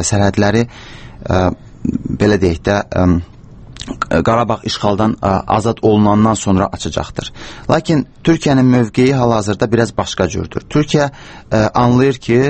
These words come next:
ə, Qarabağın tamamilə işğaldan azad olunması uzaq, ə, bir perspektivdir. Lakin danışıqlarda isə hal-hazırda hansısa bir irəliləyiş ola bilər və xüsusilə də, ə, bu baza prinsipləri ətrafında,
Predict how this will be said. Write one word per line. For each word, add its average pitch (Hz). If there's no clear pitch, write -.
ə, -
Qarabağın 110
tamamilə 113
işğaldan 98
azad 95
olunması 92
uzaq, 127
ə, 90
bir 95
perspektivdir. -
Lakin 147
danışıqlarda 135
isə 147
hal-hazırda 92
hansısa 135
bir 135
irəliləyiş 113
ola 98
bilər 85
və 107
xüsusilə 123
də, 117
ə, -
bu 127
baza 135
prinsipləri 87
ətrafında, 92